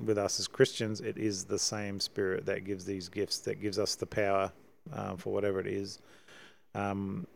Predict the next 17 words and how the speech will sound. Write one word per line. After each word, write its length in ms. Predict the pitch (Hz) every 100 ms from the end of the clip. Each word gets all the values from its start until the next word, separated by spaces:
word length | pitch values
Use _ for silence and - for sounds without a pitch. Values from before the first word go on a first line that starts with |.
| -
and 180 | 110 104
so 180 | 120 113
here 160 | 175
we 100 | 190
come 240 | 151 139 131
to 100 | 120
being 220 | 120 113
filled 280 | - 143 151
with 100 | 123
the 80 | 117
Spirit. 560 | - 113 117 165 - - - - -
Um, 580 | 127 120 113 113 110 107 - - - - - - - - - - - - - - - -
Ephesians 520 | 107 135 131 123 107
five 560 | - 120 139 175 156 127 -
eighteen 420 | 117 110 120 107
to 120 | -
twenty. 400 | - 135 156 190